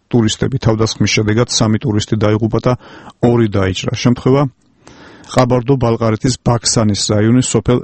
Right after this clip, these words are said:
ზაიუკოვოში მოხდა. ტურისტებზე მომხდარ თავდასხმაზე აღიძრა სისხლის სამართლის საქმე, პასუხისმგებლობა მომხდარ დანაშაულზე ჯერჯერობით არც ერთ დაჯგუფებას არ აუღია. ბერლინში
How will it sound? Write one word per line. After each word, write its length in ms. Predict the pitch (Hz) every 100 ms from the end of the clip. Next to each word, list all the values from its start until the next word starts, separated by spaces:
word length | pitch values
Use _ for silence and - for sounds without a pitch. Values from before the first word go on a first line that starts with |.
| -
ზაიუკოვოში 760 | 120 120 120 113 107 104 -
მოხდა. 520 | 104 98 - - - _ _ - -
ტურისტებზე 580 | - 127 - 110 107 110
მომხდარ 380 | 104 107 110 104
თავდასხმაზე 600 | 110 110 113 120 113 127
აღიძრა 360 | 104 107 120
სისხლის 440 | 120 - - 110 104
სამართლის 500 | - 104 101 - -
საქმე, 320 | 117 113 123
პასუხისმგებლობა 880 | 131 104 95 113 - 107 107 98 113
მომხდარ 440 | 113 101 95 - 104 _ _ _ _
დანაშაულზე 680 | - 107 101 - 107 104 123
ჯერჯერობით 520 | 117 98 104 101 107
არც 260 | - 110 -
ერთ 160 | - - - - - -
დაჯგუფებას 680 | - 98 98 98 - 104 104 - _
არ 180 | 107 104
აუღია. 400 | 95 92 82 101 - - - _ _ _ _ _ _ _ _ _ _ _ _ _ _ _ - _ - - _ - _ _ _ - - _ _ - _ -
ბერლინში 600 | - 151 165 165 - 175